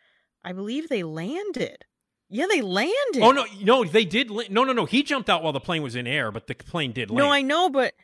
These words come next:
Speaker 1: that's insane to me that it landed. The passengers were re-, released.
Speaker 2: Yes.
Speaker 1: And he, they got back up in the air, and nobody did <laughs> anything. Like, I thought there was, I thought the passengers and everything were still in there, and he just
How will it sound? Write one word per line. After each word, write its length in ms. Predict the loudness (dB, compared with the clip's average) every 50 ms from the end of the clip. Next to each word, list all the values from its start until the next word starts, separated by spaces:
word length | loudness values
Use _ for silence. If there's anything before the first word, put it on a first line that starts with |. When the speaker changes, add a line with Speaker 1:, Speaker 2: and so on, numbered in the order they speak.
| _ _ _
Speaker 1:
that's 260 | -2 -2 -2 -2 -10 -18 _ _ -6
insane 880 | -4 -4 -2 -4 -4 -6 -8 -6 -4 -2 -2 0 0 0 0 -2 -4
to 140 | -4 -4 -4
me 280 | -2 -2 -2 -2 -4 -2
that 160 | -2 -2 -2
it 120 | -2 -6 -6
landed. 800 | -6 -4 -4 -2 -2 -2 -2 -2 0 0 0 0 0 -2 -4 -6 -10 _
The 100 | -16 -16
passengers 640 | -6 -2 0 0 0 -2 -6 -6 -4 -4 -6 -6 -6
were 80 | -8 -6 -6 -6 -6
re-, 60 | -8 -10 _ -18
released. 1040 | -14 -8 -6 -4 -4 -4 -4 -4 -2 0 0 0 -2 -2 -6 -8 -10 -14 -16 -18 -20 _
Speaker 2:
Yes. 400 | 0 0 0 0 0 -6 -16 -20 _ _ _ _ _ _ -8
Speaker 1:
And 160 | -6 -6 -6
he, 140 | -6 -6 -2
they 140 | -2 0 2
got 180 | 2 2 2
back 200 | 2 2 2 2 0
up 120 | -2 -2
in 80 | -2 -4
the 140 | -2 -2 -2
air, 320 | -2 -4 -4 -6 -8 -14 _ _ _ -10
and 160 | -8 -6 -4
nobody 500 | -2 -2 2 2 0 0 0 -2 -4 -4
did 180 | -4 -4 0 0
<laughs> 0 |
anything. 180 | 0 -2 -2 -6 -12 -18 -20 -20 _ -20 _ _ _ _ -10
Like, 240 | -8 -8 -10 -12 _ -20 -20 -20 -20 -20 _ -10
I 200 | -6 -6 -6 -4
thought 260 | -2 0 2 2 0 0 _ -4
there 140 | -4 -2
was, 240 | -2 -4 -6 -8 -14 -12 -10
I 100 | -10 -6
thought 220 | -6 -6 -6 -6
the 80 | -12 -14
passengers 680 | -8 -6 -6 -6 -4 -8 -10 -12 -8 -6 -4 -4 -4 -6
and 100 | -6 -6
everything 360 | -4 -4 -4 -4 -4 -6 -6
were 80 | -6 -8
still 260 | -8 -8 -8 -6 -4 -4
in 140 | -4 -4
there, 160 | -4 -4 -4 -4
and 100 | -4 -6
he 100 | -6 -6
just 180 | -6 -8 -8